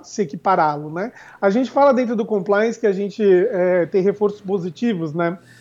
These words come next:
Quando, quando, pra você, é, reforçar um, uma, uma atitude, você tem que, é muito mais fácil, é muito mais difícil pena-, é muito mais fácil penalizá-lo, né, que as pessoas ficam sabendo e ficam com medo.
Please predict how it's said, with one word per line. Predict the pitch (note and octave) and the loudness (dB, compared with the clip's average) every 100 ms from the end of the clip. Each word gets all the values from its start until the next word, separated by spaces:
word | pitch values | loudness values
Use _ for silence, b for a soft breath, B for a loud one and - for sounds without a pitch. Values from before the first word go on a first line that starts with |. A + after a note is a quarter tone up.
| b b | b b
Quando, | - F3 F3+ F3 D#3+ | 0 2 6 4 4
quando, | F#3 F3 F3 | 2 2 0
pra | - E3+ | 0 0
você, | E3+ F3 F#3+ G3 F#3+ G3+ | 2 2 6 6 6 4
é, | E3+ E3 | 2 2
reforçar | F3 - F3+ - F#3 G3+ | 0 -2 -4 0 2 2
um, | F#3+ F3 E3+ D#3+ D3+ D3 - b b b | 0 -2 -6 -6 -6 -8 -12 b b b
uma, | E3 E3+ E3+ F3+ | -2 2 2 0
uma | F3+ F3+ | 0 -2
atitude, | E3+ F3 G#3 G3+ | -2 -6 -4 -2
você | F#3 F#3 G3 | -2 -4 -2
tem | A#3 F#3+ | -2 -4
que, | E3+ G3 G3+ | -2 2 4
é | F#3 | 2
muito | E3 G#3+ A3 | 0 0 2
mais | G3 F3+ - | 2 0 0
fácil, | F#3 F#3 - F3+ D#3+ D3+ - B B B - | 2 2 2 0 -2 -4 -18 B B B -4
é | F3+ | 2
muito | B3+ D4 | 2 4
mais | B3 G#3+ | 2 0
difícil | G#3+ C4 C#4+ D4 | -2 0 0 0
pena-, | C4+ A#3 A#3 G#3+ | 2 2 2 0
é | F3+ | -2
muito | B3 A#3+ | -4 -4
mais | A3+ G#3+ | -6 -8
fácil | - G3+ G3 B3+ C#4 A#3+ | -6 -2 -2 -2 -6 -2
penalizá-lo, | A#3+ G#3 G3 D#3+ D#3+ E3 G#3+ E4+ F#4 _ b b b - | 2 2 2 2 4 4 2 0 -8 _ b b b -2
né, | F#3 G#3 | 2 2
que | G#3 | 2
as | F#3+ | -2
pessoas | G3+ G3+ G3+ | 0 0 0
ficam | A3 G3+ | 0 0
sabendo | G#3+ G3+ B3+ | 2 2 2
e | B3+ | 0
ficam | D4 C#4+ | -2 0
com | F#4 | 2
medo. | D#4+ G3+ E3+ | 4 4 2